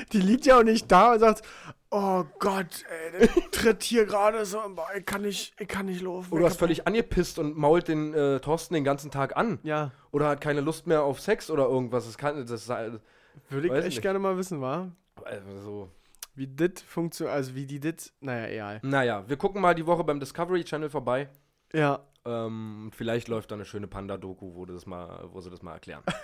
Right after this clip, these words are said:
Speaker 1: <laughs> In diesem Sinne, äh, bleibt uns noch für diese Woche der Ohrwurm.
Speaker 2: Äh, nur noch kurz als Erklärung, äh, dadurch, dass wir die Folge natürlich einen Tag später jetzt aufnehmen, müssen wir, ähm,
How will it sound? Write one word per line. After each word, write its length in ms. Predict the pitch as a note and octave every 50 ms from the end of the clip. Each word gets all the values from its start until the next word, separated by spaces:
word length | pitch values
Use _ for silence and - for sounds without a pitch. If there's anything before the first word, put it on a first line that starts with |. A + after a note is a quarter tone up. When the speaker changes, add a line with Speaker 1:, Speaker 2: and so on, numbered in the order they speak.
| - - - - - F#5 F5+ - -
Speaker 1:
<laughs> 600 | F#5+ - - - - - - - E3 D#3+ _ _
In 160 | - D#3+ F3
diesem 240 | E3+ G#3+ A#3+ A#3 B3
Sinne, 460 | G#3+ G3 A3 A3+ A#3+ B3+ C4 A#3+ - - - -
äh, 160 | - F#3+ F#3+ F#3+
bleibt 280 | E3 F3+ F#3 G3 F#3+
uns 200 | G#3+ G#3 F#3 -
noch 260 | G3 G3 G3+ G#3 -
für 180 | - - G#3 F#3
diese 600 | E3+ D#3 D#3 F#3+ G#3+ A3 G#3+ A#3 A3 G3+ F3+ E3
Woche 600 | F3+ F#3+ G3+ - - A3 A3 A3 A3 A3+ G#3 - -
der 540 | - E3 D3+ F3 F3 F3 F3 F3 - - -
Ohrwurm. 460 | F#3+ B3 D#4 A#3+ F3 D3+ C3 A#2 G#2 - _ _ _ _ _ _ _ _ _ _ _ _ _ _ _ -
Speaker 2:
Äh, 100 | D3 C#3
nur 160 | C#3 E3 F#3
noch 100 | F#3+ F#3
kurz 200 | - E3+ E3+ -
als 180 | B2+ D3+ C#3+ -
Erklärung, 500 | C3 - C3 C#3 D#3+ D#3+ F#3+ F#3+ F#3+ F3+
äh, 120 | C#3 C#3
dadurch, 240 | - - C3 D3+ C#3+
dass 160 | - C#3 C3
wir 80 | - C3+
die 60 | B2+
Folge 240 | - B2+ C3+ C#3+ D3+
natürlich 340 | C#3 B2 - C#3 C3+ A2+ -
einen 320 | B2 C#3 D3 - - -
Tag 340 | - C#3 B2 C3 - - - -
später 300 | - - C#3 D3+ E3 C3
jetzt 140 | A2 -
aufnehmen, 480 | - G#2 G#2 - A#2 B2 C#3+ F3+ G#3 - _ _ _ _ _ _ _ _ _ _ _ -
müssen 480 | - A#2 C3+ D#3 D#3+ - - F3 E3
wir, 380 | D3 D#3 D#3+ D#3 D3+ D3+ C#3+ -
ähm, 1300 | C3+ C3+ C3+ C3+ C3 C3 B2+ B2+ B2+ B2+ B2+ B2+ B2+ B2 B2 B2 B2 B2 B2 A#2+ A#2+ A2+ A2+ A2 G#2+